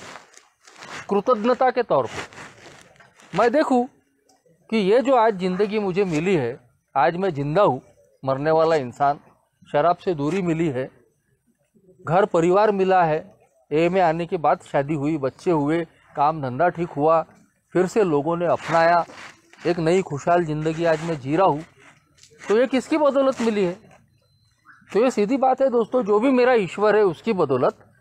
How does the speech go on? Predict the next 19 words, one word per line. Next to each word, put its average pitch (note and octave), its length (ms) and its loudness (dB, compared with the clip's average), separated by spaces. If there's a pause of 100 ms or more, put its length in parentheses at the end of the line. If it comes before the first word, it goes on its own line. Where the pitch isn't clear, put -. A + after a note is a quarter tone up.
(120)
और F#3 120 2
ये B3 80 2
Alcoholics A#3 500 0
Anonymous A#3 460 -2
की B3 100 -8
fellowship B3 480 -2
की C4+ 80 -6
बदौलत। G3 380 0 (1120)
तो A#3+ 140 -2
क्या C4+ 240 2
इसके C4+ 340 0
लिए C#4 180 2
मैं C#4 140 2
आभारी B3 380 4
हूँ? A#3+ 280 2 (1120)
क्या A3 180 2
मेरे G#3+ 280 2
मन A3 160 0
में B3 340 2